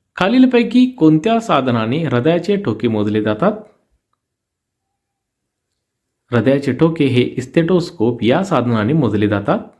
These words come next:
छेचाळीसावा प्रश्न, रिव्हॉल्व्हरचा शोध कोणी लावला? रिव्हॉल्व्हरचा शोध लावला होता कोर्ट यांनी.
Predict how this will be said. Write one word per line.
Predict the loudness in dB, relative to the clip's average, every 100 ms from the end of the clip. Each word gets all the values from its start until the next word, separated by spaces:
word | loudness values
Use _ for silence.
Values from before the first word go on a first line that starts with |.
| _ _ _ _ _ _ _ _ _ _ _ _ _ _ _ _ _ _ -4
छेचाळीसावा | -2 0 -2 -4
प्रश्न, | -4 -2 -2 -2 -6 _ _ 0
रिव्हॉल्व्हरचा | 4 4 2 0 0 0 0
शोध | 0 0
कोणी | 0 -2 0
लावला? | 0 0 -2 -4 -14 _ _ _ _ _ _ _ _ _ _ _ _ _ _ _ _ _ _ _ _ 0
रिव्हॉल्व्हरचा | 2 4 4 2 0 -4
शोध | -2 0 2
लावला | 2 2
होता | 0 0 -4
कोर्ट | -4 0 2 2 2
यांनी. | 0 0 -2 -4